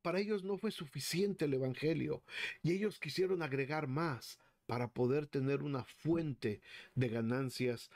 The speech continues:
deshonestas. Otra característica de estas personas, de estos falsos maestros, es la avaricia. Es la avaricia. Toman la piedad como fuente de ganancia. Aparentemente son espirituales,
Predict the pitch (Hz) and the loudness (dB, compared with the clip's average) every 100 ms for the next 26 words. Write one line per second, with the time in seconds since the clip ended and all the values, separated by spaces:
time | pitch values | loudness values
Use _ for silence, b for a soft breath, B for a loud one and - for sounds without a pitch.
0 | B B B 117 127 - 113 123 117 - | B B B 0 0 -2 0 0 0 -6
1 | - - - B B B - 160 185 185 | -10 -10 -10 B B B -2 0 0 -2
2 | 156 - 143 165 - 175 131 147 143 151 | -4 -4 2 4 4 2 4 2 2 0
3 | - - - 120 - 165 160 113 135 131 | 0 -2 0 0 4 4 6 2 0 -2
4 | 139 - 139 147 123 107 156 170 - 107 | -2 -2 0 2 4 4 2 0 -4 -2
5 | 156 170 127 123 175 208 - 101 - - | 0 0 2 2 0 -2 -4 -4 -6 -16
6 | _ _ _ B B B B 147 135 160 | _ _ _ B B B B 0 0 0
7 | 135 143 185 - 104 95 B B B _ | 0 0 0 -2 -4 -4 B B B _
8 | - 185 190 175 147 139 131 156 170 175 | -2 2 2 0 -2 2 2 2 0 0
9 | 135 - 143 165 165 165 135 120 113 143 | 0 0 2 2 2 0 2 2 2 2
10 | 180 - 107 - - 113 165 208 202 202 | 0 -2 -2 -2 -4 0 2 2 0 0
11 | 190 185 190 185 160 151 - 127 117 117 | 0 2 -2 0 -2 -2 0 0 2 2
12 | 190 190 110 107 - | 2 2 -2 -6 -12